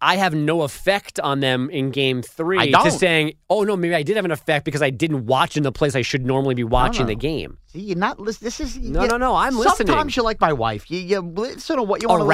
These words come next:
Speaker 1: rational,
Speaker 2: to.
Speaker 1: intelligent person?
Speaker 2: No, <laughs> you,
Speaker 1: Yes, thank you.
Speaker 2: you hear what you wanna hear. No, you know what? You're hearing me. You're not listening to me.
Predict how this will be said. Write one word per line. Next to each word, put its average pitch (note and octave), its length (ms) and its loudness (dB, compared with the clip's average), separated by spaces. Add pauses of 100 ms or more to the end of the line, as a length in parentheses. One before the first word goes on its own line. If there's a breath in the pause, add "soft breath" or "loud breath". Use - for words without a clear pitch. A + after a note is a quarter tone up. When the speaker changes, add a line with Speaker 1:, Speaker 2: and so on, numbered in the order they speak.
(120)
Speaker 1:
rational, E3 240 0
Speaker 2:
to. D3+ 40 2
Speaker 1:
intelligent D3 400 0
person? F3+ 280 2
Speaker 2:
No, A3 60 0
<laughs> A3 40 0
you, A3+ 80 0
Speaker 1:
Yes, - 260 4
thank E3+ 300 2
you. A2 180 0
Speaker 2:
you F#3 140 0
hear D4+ 280 -4
what F#4+ 220 -2
you C#4+ 80 -2
wanna A#3+ 200 0
hear. E3+ 440 -2
No, G3 160 0
you A3+ 120 -2
know A#3+ 80 0
what? B3+ 160 -2 (340)
You're D3+ 160 0
hearing D4 480 -2
me. G#2 260 -4 (260)
You're D#3+ 160 2
not D#3+ 220 2
listening D3 560 -2
to A2 140 -10
me. F#2+ 120 -6